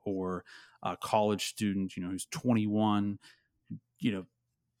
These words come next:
knows nothing about the digital marketing world, knows nothing about starting their own business,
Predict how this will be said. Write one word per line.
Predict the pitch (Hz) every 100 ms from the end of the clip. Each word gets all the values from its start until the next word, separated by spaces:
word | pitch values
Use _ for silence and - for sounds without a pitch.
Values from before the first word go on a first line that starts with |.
| -
knows | 127 107 107
nothing | 127 127 123 135 113
about | 104 101 95
the | - 98 107
digital | - 107 101 101
marketing | 98 98 - 98 98
world, | 95 98 92 92
knows | 117 104 95
nothing | 113 107 107 104
about | 95 92
starting | - 104 95
their | 95 107
own | 101 95
business, | 101 - 95 -